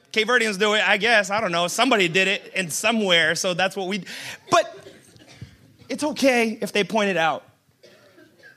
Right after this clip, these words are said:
Criticism keeps us humble. It knocks you down. And being knocked down is good. Being knocked down is good. Man, can I just be honest with you?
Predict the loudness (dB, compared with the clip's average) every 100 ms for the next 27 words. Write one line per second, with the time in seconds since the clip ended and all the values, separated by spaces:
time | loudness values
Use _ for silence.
0 | _ -2 2 2 0 0 0 -2 -4 -4
1 | -4 -6 -10 _ _ _ _ _ _ _
2 | _ _ _ _ -4 0 2 2 0 0
3 | 2 2 -2 -8 _ _ _ _ _ _
4 | _ _ _ -4 -2 2 2 4 2 0
5 | -2 0 0 0 -4 -2 -2 -4 _ _
6 | _ _ _ _ _ _ _ _ _ 0
7 | 2 2 2 2 2 0 2 0 -2 -6
8 | -2 -2 -4 -10 _ _ _ _ _ _
9 | _ _ _ _ -2 0 0 -4 -14 _
10 | _ _ _ 0 2 2 2 2 2 2
11 | 0 -2 -2